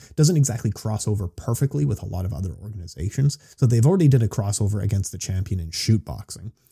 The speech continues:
Uh, and Irina won that one. But if they were to cross over with K one, she would have to cut down in weight to fight Miyu, or she would have to go up in weight to fight Kana Silverwolf. And I think in either of those cases, the larger fighter would end up winning.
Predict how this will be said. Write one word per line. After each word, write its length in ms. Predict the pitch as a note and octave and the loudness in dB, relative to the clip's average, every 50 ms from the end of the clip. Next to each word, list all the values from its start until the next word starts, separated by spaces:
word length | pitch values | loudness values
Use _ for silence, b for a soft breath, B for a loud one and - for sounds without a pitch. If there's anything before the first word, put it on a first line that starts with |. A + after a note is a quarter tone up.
| b b b b b b | b b b b b b
Uh, 160 | - G2 F2 - | -4 -4 -4 -4
and 320 | - G#2+ G#2 G#2+ G2+ G#2 - _ _ - | -2 -2 0 0 0 -2 -4 _ _ 4
Irina 280 | C3+ C3 A#2+ A#2+ G#2+ | 6 6 6 6 6
won 200 | F#2 F#2+ F#2+ F#2 | 4 4 2 2
that 180 | F2 D#2+ D2 - | 0 -2 -6 -8
one. 200 | - E2+ A2+ C#3+ - - | -10 -8 -10 -6 0 2
But 220 | C3 A2+ A2 G#2+ | 2 2 2 2
if 140 | C3 A#2 - | 0 0 2
they 120 | C3 C3 | 4 4
were 120 | B2+ C3+ A#2+ | 4 4 4
to 100 | - A#2+ | 2 2
cross 320 | A2+ - B2+ A#2 A2 - | 0 2 2 0 2 2
over 180 | - A2 G#2 G#2+ | 2 2 2 2
with 220 | G#2 G2 - - - | 0 -2 -4 -8 -10
K 300 | - - - A#2 A2 G2+ | -10 -4 0 2 2 2
one, 420 | G2+ G2+ A2+ A2+ G#2+ F#2+ F#2 - - | 2 2 4 4 4 4 2 0 -2
she 140 | - - | -2 -2
would 100 | A2 G#2+ | -2 0
have 120 | A2 C3 C3+ | 0 0 0
to 280 | - A#2 G2 F#2 F2+ F2 - - - | 2 2 2 0 -2 -6 -12 -14 -8
cut 300 | - - D#3 C3+ C#3 A#2+ | -4 -4 -2 0 0 0
down 260 | A#2+ A2 A2 A#2+ A2+ | 2 2 4 4 4
in 100 | G#2+ G#2 | 4 2
weight 320 | F#2+ G2 G2 G2+ G2 - - | 2 0 0 -2 -2 -4 -6
to 100 | - G2+ | -6 -6
fight 280 | - F#2+ F2+ F2 - - | -4 -4 -4 -4 -6 -6
Miyu, 600 | G#2+ A#2 C3 E3+ G3 F#3 D3 A2+ G2+ F#2+ G2+ - - | -6 -2 2 4 6 6 6 6 4 2 0 -2 -4
or 160 | C3 B2+ A2+ | -2 -4 -2
she 120 | - B2 | 0 0
would 100 | G#2+ G2 | 0 0
have 120 | G2 G2 G#2 | 0 -2 -2
to 60 | G#2+ | -2
go 200 | G2+ A2 F2+ - - | -2 -4 -4 -6 -4
up 200 | - C#3 C#3 - | -2 -2 0 2
in 140 | C3 A2 G2 | 2 2 2
weight 240 | F#2+ F2 E2 - - | 2 0 -2 -4 -2
to 100 | - G#2+ | -2 -2
fight 240 | - - D#2+ D#2 - | -2 -2 -8 -10 -10
Kana 240 | - - F#2+ F2+ | -10 -8 -8 -6
Silverwolf. 720 | D#2 - - - C3+ A#2 A#2+ F2 D#2 D2+ C#2 C2+ - - - b b b b b | -4 -2 2 2 2 2 2 -2 -6 -10 -12 -16 -20 -20 -20 b b b b b
And 80 | b G#2 | b 4
I 40 | |
think 160 | G2+ C#3 B2+ G#2+ | 6 6 6 6
in 80 | G#2+ | 6
either 240 | B2 C#3+ D3 C#3+ C3 | 6 6 8 8 8
of 80 | A#2+ A2 | 6 4
those 160 | G#2 G2+ - | 2 2 2
cases, 440 | - G2+ F#2+ F#2 - - F#2+ F#2+ A2 | 2 2 2 2 2 2 0 0 0
the 120 | G#2+ G2 G2+ | -4 -6 -6
larger 520 | G2 G2 G#2 A2+ A2+ A2 G#2 - F#2+ F2+ | -4 0 4 6 6 6 6 4 0 -4
fighter 360 | - - F#2 F#2 F2 - D#2 | -4 -4 -4 -4 -4 -4 -6
would 140 | D#2 E2 D#2+ | -8 -8 -10
end 200 | - E2+ F2+ D#2+ | -12 -14 -14 -12
up 160 | D#2 C#2+ - | -12 -10 -10
winning. 480 | - F2+ F#2+ G2+ G2 E2 C#2+ A1 B1 - | -10 -8 -8 -6 -6 -6 -6 -8 -12 -16